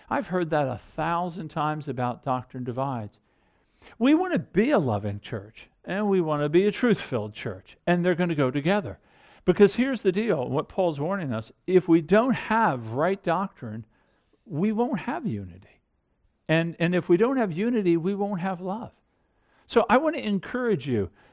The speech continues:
uh, wherever you stand, you know, we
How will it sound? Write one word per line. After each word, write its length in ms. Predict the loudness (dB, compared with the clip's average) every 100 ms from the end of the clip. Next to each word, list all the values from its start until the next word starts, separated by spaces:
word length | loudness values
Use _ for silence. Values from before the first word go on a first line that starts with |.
| _ -2
uh, 220 | 0 0
wherever 720 | 0 4 6 6 2 4 4
you 260 | 2 2 0
stand, 460 | -2 -2 0 0 -4 -8 -2
you 140 | 0
know, 60 | -2 -14 _ -18
we 600 | -6 0 2 2 -2 -6